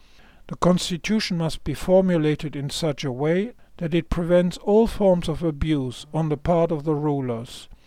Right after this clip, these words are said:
As the Austrian British philosopher Karl Popper stated, there must be an institutional control of the rulers. Classical republicanism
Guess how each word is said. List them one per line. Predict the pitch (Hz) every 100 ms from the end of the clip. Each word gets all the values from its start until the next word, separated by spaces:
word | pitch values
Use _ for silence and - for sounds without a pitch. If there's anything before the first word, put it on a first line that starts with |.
| _ - - - _ _ _ - -
As | 175 -
the | 175 -
Austrian | 190 220 - - 180 165
British | 190 - 185
philosopher | - 165 180 - 170 170
Karl | 151 - 170
Popper | 160 185 208 -
stated, | 131 - 160 160 156 196 190 311
there | 170 170
must | 185 208 -
be | 190
an | 180 175 - -
institutional | 202 196 190 - 220 220 - 190 180
control | - 175 160 - 196 180 120
of | 117
the | 127
rulers. | 120 123 123 117 131 - - - - - - - - - - - -
Classical | - 196 - 214 185 175
republicanism | 160 160 - 185 160 139 143 143 123 120 135